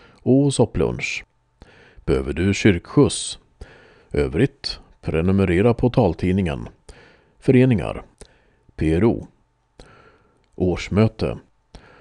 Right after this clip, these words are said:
Om kvinnojouren Freja. Under S R F. Där behöver du som är synskadad veta om bidrag och ersättningar tjugohundratjugosex. En artikel som vi låter ligga kvar ett tag till. Välkommen till Synlinjen.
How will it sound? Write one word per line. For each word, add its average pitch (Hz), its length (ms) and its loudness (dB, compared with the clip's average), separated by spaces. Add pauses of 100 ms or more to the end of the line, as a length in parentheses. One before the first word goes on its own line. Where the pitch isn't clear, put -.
(240)
Om 120 380 0
kvinnojouren 95 800 2
Freja. 107 480 2 (720)
Under 73 360 -4
S - 220 -6
R 87 80 2
F. - 380 -2 (760)
Där - 160 -4
behöver 110 320 2
du 107 160 4
som 117 180 2
är 120 40 6
synskadad 117 600 4
veta 113 320 4
om 131 160 4
bidrag 120 500 4
och 135 160 0
ersättningar 85 880 0
tjugohundratjugosex. 92 1080 -2 (640)
En 139 200 2
artikel 120 420 2
som 95 140 0
vi 98 60 4
låter 104 240 2
ligga 117 260 2
kvar 95 300 2
ett - 200 -4
tag 90 200 -2
till. 64 340 -8 (920)
Välkommen 107 500 2
till 120 260 6
Synlinjen. 87 840 0